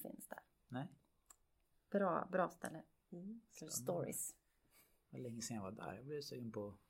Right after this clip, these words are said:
Speaker 2: gå dit igen.
Speaker 1: Mm.
Speaker 3: <laughs>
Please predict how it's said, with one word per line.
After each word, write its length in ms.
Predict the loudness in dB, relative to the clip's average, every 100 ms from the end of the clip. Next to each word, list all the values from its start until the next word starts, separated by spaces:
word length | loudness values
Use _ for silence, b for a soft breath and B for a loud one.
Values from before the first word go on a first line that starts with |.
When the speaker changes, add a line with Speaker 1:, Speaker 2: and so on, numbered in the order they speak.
| _ _ _
Speaker 2:
gå 160 | -2 0
dit 440 | 0 -8 -10 -10 0
igen. 220 | 6 8
Speaker 1:
Mm. 320 | 8 6 0 -4 0
Speaker 3:
<laughs> 680 | 0 2 -2 -4 8 8